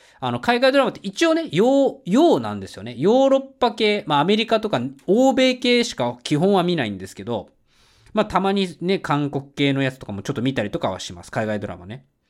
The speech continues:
まあ、そんな感じで結構僕は面白くて好きなんですけれども。で、特にお気に入りなのが、ビッグバンセオリーとプリズンブレイク。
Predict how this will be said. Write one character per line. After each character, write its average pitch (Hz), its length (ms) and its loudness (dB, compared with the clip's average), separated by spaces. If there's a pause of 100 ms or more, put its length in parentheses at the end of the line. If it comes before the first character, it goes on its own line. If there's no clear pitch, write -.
(260)
ま 185 60 0
あ、 - 20 -2
そ 202 100 2
ん 208 60 2
な 190 100 2
感 185 220 0
じ 175 100 -4
で 160 80 -12
結 240 220 -6
構 147 100 -4
僕 139 220 0
は 156 60 4
面 151 160 2
白 160 180 -2
く - 80 -18
て - 80 -12
好 - 80 -14
き 139 100 -4
な 101 120 -6
ん 92 40 -10
で 92 60 -12
す - 100 -16
け 90 60 -12
れ 85 80 -12
ど 90 80 -14
も。 98 220 -12 (440)
で、 202 100 0
特 339 220 2
に 190 80 2
お 143 100 2
気 185 140 -4
に 180 140 0
入 170 80 2
り 175 40 2
な 175 140 2
の 147 80 -2
が、 208 300 4
ビ 156 100 0
ッ 139 60 -12
グ 254 100 -4
バ 254 120 2
ン 240 40 -2
セ 247 100 0
オ 226 60 4
リ 160 80 -2
ー - 20 -4
と 104 80 -10
プ - 160 -8
リ 139 80 -2
ズ 123 120 -4
ン 110 80 -6
ブ 98 80 -10
レ 85 80 -16
イ - 20 -20
ク。 - 180 -20